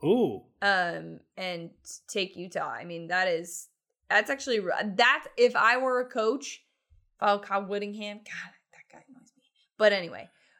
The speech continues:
Speaker 2: if I were him,
Speaker 1: Yeah.
Speaker 2: that's, that's what I would be using, is that this is the disrespect that you are getting because nobody believes in Utah.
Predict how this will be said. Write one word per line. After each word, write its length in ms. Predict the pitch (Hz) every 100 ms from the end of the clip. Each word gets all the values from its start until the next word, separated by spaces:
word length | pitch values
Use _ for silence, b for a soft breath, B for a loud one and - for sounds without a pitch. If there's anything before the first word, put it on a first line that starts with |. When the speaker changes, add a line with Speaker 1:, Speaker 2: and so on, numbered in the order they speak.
| _
Speaker 2:
if 140 | 247
I 140 | 269 269
were 120 | 269
him, 260 | 247 254 285
Speaker 1:
Yeah. 200 | 135 123
Speaker 2:
that's, 340 | 214 277 - -
that's 460 | 220 233 240 277 262
what 120 | 240
I 120 | 214
would 160 | 208 208
be 80 | 202
using, 520 | 185 175 165 - 190 _ 220
is 200 | 247 220
that 240 | 214 -
this 360 | 202 208 247 294
is 140 | 269
the 100 | 233
disrespect 960 | 220 220 233 233 226 - 220 185 - 202
that 200 | 226 -
you 240 | 202 208 208
are 120 | 185
getting 420 | 175 117 101 185 _ _ _ _ _ _ _ _ _ 214
because 760 | 285 - 226 214 208 190 - _ -
nobody 560 | 240 247 240 226 208
believes 400 | 196 196 180 175
in 100 | 180 160
Utah. 420 | - - 76